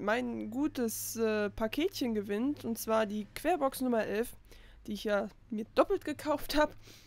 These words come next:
und deswegen eine Verlosung gemacht hab. Es haben ganze drei Leute teilgenommen. <laughs>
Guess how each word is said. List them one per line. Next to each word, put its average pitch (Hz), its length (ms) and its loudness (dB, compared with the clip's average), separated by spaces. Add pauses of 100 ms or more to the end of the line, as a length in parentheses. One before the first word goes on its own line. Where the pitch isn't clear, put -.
(160)
und 226 180 -4
deswegen 202 320 -4
eine 196 200 -4
Verlosung 254 380 0
gemacht 233 240 0
hab. 233 160 -2 (320)
Es - 120 -6
haben 226 160 2
ganze 233 260 0
drei 277 380 4
Leute 294 300 4
teilgenommen. 285 680 4
<laughs> - 40 -8